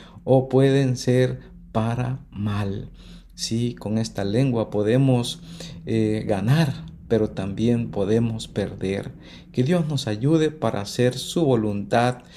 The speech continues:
y que podamos honrar al Señor con nuestra familia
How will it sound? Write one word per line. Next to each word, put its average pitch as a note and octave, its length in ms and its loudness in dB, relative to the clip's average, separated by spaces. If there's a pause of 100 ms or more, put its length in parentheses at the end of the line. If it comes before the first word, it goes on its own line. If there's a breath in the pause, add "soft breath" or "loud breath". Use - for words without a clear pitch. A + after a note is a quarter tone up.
(240 loud breath)
y B2+ 80 -2
que C3 120 2
podamos D#3 600 0
honrar A#2+ 640 0
al A2 160 -4
Señor A#2 640 -2
con B2 200 0
nuestra C3+ 320 0
familia F3 680 0